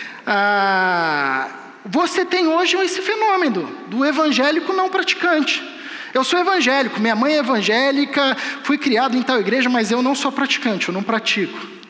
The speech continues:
Então, por isso é importante a gente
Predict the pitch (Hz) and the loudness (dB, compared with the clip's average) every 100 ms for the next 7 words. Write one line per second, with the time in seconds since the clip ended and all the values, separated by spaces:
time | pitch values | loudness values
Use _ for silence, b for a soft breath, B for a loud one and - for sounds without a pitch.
0 | - - - - _ _ _ _ - B | -20 -20 -20 -20 _ _ _ _ -20 B
1 | B B B B B B - 156 196 214 | B B B B B B -14 -4 0 0
2 | 208 175 208 - 175 165 - 180 185 156 | -2 -2 -2 -4 -4 -6 -8 -8 -6 -6
3 | 160 170 165 - 170 - | -6 -6 -4 -6 -6 -12